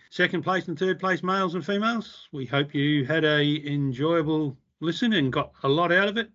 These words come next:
We enjoyed recording it. Gavin and Joss have always got a lot to say on obstacle sports and where they're going, and, uh, hopefully people will support them and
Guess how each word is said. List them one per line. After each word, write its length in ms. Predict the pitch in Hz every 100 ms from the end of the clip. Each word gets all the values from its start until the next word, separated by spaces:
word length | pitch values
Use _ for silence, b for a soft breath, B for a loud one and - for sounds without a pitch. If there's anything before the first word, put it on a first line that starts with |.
| _
We 220 | - 131 143
enjoyed 420 | 131 143 139 127 -
recording 340 | - 175 208
it. 120 | 233 233 _ _ _ _ -
Gavin 300 | 160 147 135
and 120 | 127
Joss 300 | 147 147 -
have 180 | 123 120
always 500 | - 156 139 127 113
got 460 | - 131 - - - - -
a 40 |
lot 220 | 127 135 127
to 80 |
say 280 | - 143 139
on 360 | 127 120 123 120 _ -
obstacle 500 | 143 143 170 156 151
sports 440 | - - 175 208
and 100 | 117
where 140 | 123 147
they're 120 | 139
going, 440 | 135 165 202 185
and, 220 | 135 123 123
uh, 120 | 117
hopefully 440 | 110 160 - 139
people 380 | 135 151 151 135
will 340 | 139 139 131 - b b
support 460 | - 151 - 165 175
them 220 | 160 170
and 460 | 151 147 143 139